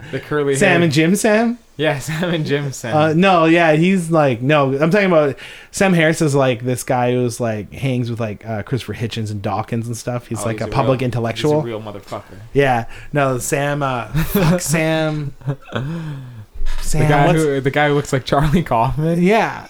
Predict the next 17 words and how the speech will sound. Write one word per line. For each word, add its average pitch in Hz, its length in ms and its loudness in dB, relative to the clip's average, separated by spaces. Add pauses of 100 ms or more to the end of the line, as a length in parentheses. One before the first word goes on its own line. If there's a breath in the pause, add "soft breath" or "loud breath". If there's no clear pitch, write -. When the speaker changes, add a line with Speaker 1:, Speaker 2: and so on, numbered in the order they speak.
(160)
Speaker 1:
yeah. 143 320 2
Speaker 2:
<laughs> - 0 -
Speaker 1:
Fuck, - 340 -4
what's 202 220 0
his - 80 -6
last 170 300 -2
name? 160 260 -4
Speaker 2:
Sam 110 380 -10
O'Neill. 117 560 -14 (1300)
Speaker 1:
No, 135 480 0
no, 127 340 0
you're 127 120 -2
thinking 127 240 -4
Danish 120 420 -4
and 120 100 -4
O'Neill. 110 460 -6 (1300 soft breath)
Sam. 123 880 -6